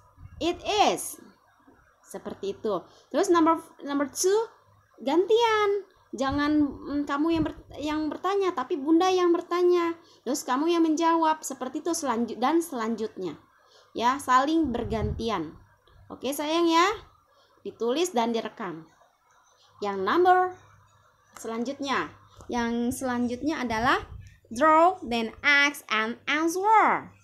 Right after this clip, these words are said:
Nah, ini juga sama. Ini jadi teman-teman menggambar, lalu bertanya dan menjawab. Hasil gambarnya nanti ditanyakan dan langsung dijawab.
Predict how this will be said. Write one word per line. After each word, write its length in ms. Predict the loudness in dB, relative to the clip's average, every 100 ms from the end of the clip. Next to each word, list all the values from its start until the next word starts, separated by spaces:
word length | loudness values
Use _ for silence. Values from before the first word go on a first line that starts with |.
| _ _ -6
Nah, 400 | 0 2 2 0
ini 320 | 0 0 0
juga 400 | -4 -4 -4 -4
sama. 480 | -6 -10 -6 -6 -6 -6
Ini 200 | -2 0
jadi 320 | 2 2 0 -8 _ _ _ _ _ -2
teman-teman 600 | 0 0 -2 0 0 0 -4 -12 -16 -10 -2
menggambar, 1400 | 0 0 -2 0 2 2 4 6 6 4 2 2 -2 -8 -12 _ _ _ _ -10
lalu 480 | -2 0 2 0 0 -2 -6 _ _ _ _ _ _ -8
bertanya 640 | -6 -4 -2 2 2 2
dan 240 | 2 2 2
menjawab. 560 | 2 2 0 0 -2 -4 _ _ _ _ _ _ _ _ _ _ -4
Hasil 640 | -2 -2 -2 0 0 0
gambarnya 720 | 0 2 0 -2 -2 0 2
nanti 320 | 0 0 -2
ditanyakan 880 | -4 -4 -6 -6 -6 -8 -2 0 0 -6 -18 -6
dan 200 | -2 -2
langsung 920 | -2 0 0 0 -2 -2 2 2 0 -4
dijawab. 960 | -6 -6 -6 -4 -2 -2 -2 0 -2